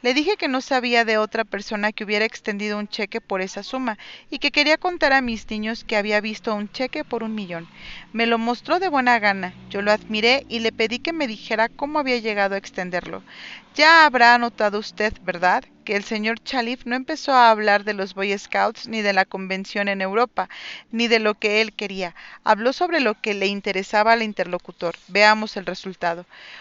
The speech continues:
Por fin el hombre a quien entrevistaba me dijo, "Ah, ahora que recuerdo, ¿para qué vino a verme?". Se lo dije, y con gran sorpresa mía, no solamente accedió inmediatamente a lo que le solicitaba,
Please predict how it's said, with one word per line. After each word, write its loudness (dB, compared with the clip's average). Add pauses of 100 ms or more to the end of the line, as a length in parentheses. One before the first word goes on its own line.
(160)
Por 2
fin -4
el 4
hombre 4
a 4
quien -2
entrevistaba -2
me -4
dijo, -10 (120)
"Ah, 6 (320)
ahora 6
que -2
recuerdo, 0
¿para 2
qué -2
vino 0
a 6
verme?". 0 (360)
Se 2
lo 6
dije, 6
y -2
con 0
gran 2
sorpresa 0
mía, 4
no -4
solamente -2
accedió -2
inmediatamente 0
a 6
lo -2
que -8
le -4
solicitaba, 2